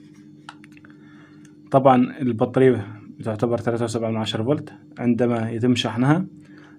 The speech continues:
آه، أش-، أثناء تفريغ الباور بانك أو أثناء شحن الموبايل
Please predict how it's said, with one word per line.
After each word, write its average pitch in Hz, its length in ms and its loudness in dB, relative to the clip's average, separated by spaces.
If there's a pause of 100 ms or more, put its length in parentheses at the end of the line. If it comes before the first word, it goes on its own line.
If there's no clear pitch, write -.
آه، 120 400 -4
أش-، - 320 -6
أثناء 143 340 2
تفريغ 120 420 2
الباور 113 280 0
بانك 139 240 2
أو 123 140 -2
أثناء 127 220 0
شحن 123 260 -4
الموبايل 123 540 2